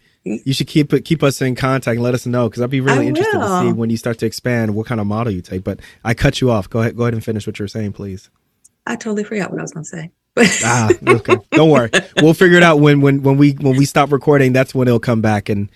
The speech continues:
Speaker 1: that's kinda how it works in podcasting. But Doctor Janet West, this was great. You know, uh, doctor, everyone listening, this is a newborn concierge, uh, practice,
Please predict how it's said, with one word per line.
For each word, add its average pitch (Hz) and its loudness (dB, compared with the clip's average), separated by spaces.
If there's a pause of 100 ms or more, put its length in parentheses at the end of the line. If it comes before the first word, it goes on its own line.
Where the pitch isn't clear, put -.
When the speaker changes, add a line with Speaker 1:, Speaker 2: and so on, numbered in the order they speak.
(240)
Speaker 1:
that's 123 0
kinda 123 0
how 113 0
it 110 2
works 110 -2
in 101 -4
podcasting. 101 -4
But 101 -2 (420)
Doctor 123 0
Janet 127 2
West, 131 2
this 147 -2
was 147 2
great. 151 2 (400)
You 127 0
know, 117 0 (140)
uh, 117 0
doctor, 120 -2
everyone 131 2
listening, 127 0
this 120 -4
is 120 0 (280)
a 127 0
newborn 135 2
concierge, 120 -2 (280)
uh, 107 -2
practice, 117 0